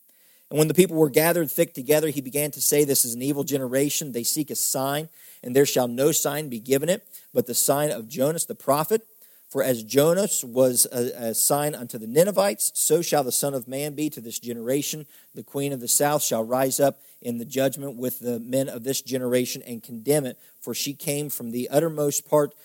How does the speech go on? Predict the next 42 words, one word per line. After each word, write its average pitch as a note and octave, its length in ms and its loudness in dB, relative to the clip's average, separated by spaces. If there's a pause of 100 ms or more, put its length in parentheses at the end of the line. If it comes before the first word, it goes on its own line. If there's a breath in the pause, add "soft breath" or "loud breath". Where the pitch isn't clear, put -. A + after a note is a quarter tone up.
(180 loud breath)
uh, - 60 -16 (180)
of A2+ 80 -6
the B2 120 2
earth F3+ 320 0
to A#2+ 120 -8
hear D#3+ 240 -2
the D#3 100 -2
wisdom C3+ 340 2
of A#2 60 -6
Solomon, D3+ 440 -2
and A#2+ 240 -8
behold, D3 480 4
a A2+ 80 -12
greater D3 400 -2
than B2 160 -10
Solomon C#3 480 0
is A2 200 -10
here. B2 280 -10 (320 loud breath)
The B2 80 -4
men D3+ 180 4
of D#3 160 2
Nineveh D#3+ 640 0 (320)
shall C3+ 180 4
rise B2+ 380 2
up C3 160 2
in B2 180 -10
judgment A#2+ 440 -4
with C3 180 -6
this B2 180 -6
generation A#2 640 -6 (280 loud breath)
and B2 160 -10
shall B2+ 240 0
condemn C#3 580 -4
it, A#2+ 160 -8 (100)
for C3+ 140 2
they C#3+ 320 2
repented C#3 680 -4
at B2+ 140 -4
the C3+ 60 -6
preaching B2 380 -8
of A#2 100 -8
Jonas, C#3+ 480 0